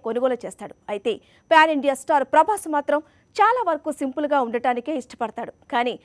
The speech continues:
ప్రభాస్ సింపుల్ లుక్కి కూడా ఖర్చు మాత్రం చాలా ఎక్కువగా ఉంటుంది. ప్రస్తుతం సీతారామం ప్రీ రిలీజ్ ఫంక్షన్కి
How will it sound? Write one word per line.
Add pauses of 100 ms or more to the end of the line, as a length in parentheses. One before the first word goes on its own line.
(280)
ప్రభాస్ (140)
సింపుల్
లుక్కి
కూడా (180)
ఖర్చు
మాత్రం (320)
చాలా
ఎక్కువగా
ఉంటుంది. (240)
ప్రస్తుతం (340)
సీతారామం (100)
ప్రీ (160)
రిలీజ్ (100)
ఫంక్షన్కి